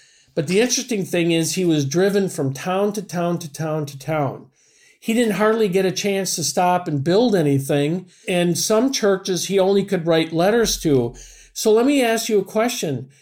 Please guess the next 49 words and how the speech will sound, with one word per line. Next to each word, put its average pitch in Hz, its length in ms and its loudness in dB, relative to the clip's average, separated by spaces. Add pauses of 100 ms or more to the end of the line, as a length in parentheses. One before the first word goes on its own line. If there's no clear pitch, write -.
(160)
If - 160 -4
you 247 160 2
have 294 140 2
a 240 80 4
word 208 340 2
from 233 200 -4
the 208 120 0
Lord, 143 680 0
and 185 100 -2
this 233 160 0
is - 180 -6
for 196 140 2
all 180 260 4
of 139 80 -2
us, 127 220 -4
this 147 160 -8
question, - 480 -4
if 135 160 -10
you 240 100 0
have 302 140 2
a 262 60 2
word 180 320 0
from 220 180 -2
the 190 80 0
Lord 156 320 2
and 151 120 0
you're 151 140 0
sitting 220 380 -2
in 175 100 0
a 143 80 0
Roman 156 460 -2
prison, 175 580 -2 (1120)
do 147 120 0
you 185 320 2
think 240 480 -2
maybe 190 380 0
you 185 240 0
might 175 340 -2
have 165 380 -2
doubts 151 420 -2
that 143 180 -4
what 151 180 -6
you 151 160 0
heard 151 280 -4
from 175 220 -2
the 151 80 2
Lord 135 480 -2 (200)
was 135 280 0
real? 139 640 0